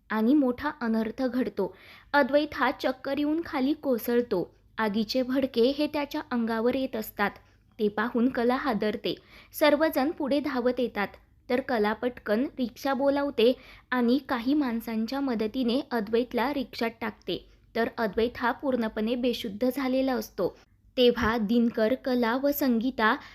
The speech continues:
अद्वैतला हॉस्पिटलमध्ये घेऊन जाण्यासाठी निघतात. अद्वैतची ती अवस्था पाहून कला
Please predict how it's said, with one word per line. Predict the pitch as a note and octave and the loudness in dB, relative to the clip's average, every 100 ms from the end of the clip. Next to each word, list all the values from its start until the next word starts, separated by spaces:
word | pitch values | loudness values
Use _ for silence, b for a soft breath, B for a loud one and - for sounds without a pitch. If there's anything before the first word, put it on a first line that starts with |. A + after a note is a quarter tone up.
| B | B
अद्वैतला | C#4+ C4+ C4 D#4+ D#4 B3+ C4 | 0 2 2 0 2 0 0
हॉस्पिटलमध्ये | D#4+ C#4 - D4 D4+ D4+ D4+ D4+ D#4 | 0 -2 -2 -4 0 2 0 0 -2
घेऊन | B3+ B3+ B3 C#4 | -2 0 0 0
जाण्यासाठी | C4+ A3+ A3 - A3 C4 | -2 -2 -2 -4 -6 -2
निघतात. | C4 B3 - F#3+ - b b b | -2 -2 -4 -4 -6 b b b
अद्वैतची | A3+ G3 G3 G#3 - C4 | -2 0 0 0 -2 -4
ती | C#4 D4 | -2 -4
अवस्था | A#3 A3 A3 B3 | -2 -4 -4 -4
पाहून | A#3+ C4 B3+ A#3+ | -4 -2 2 2
कला | D4 B3 A3+ | 2 0 0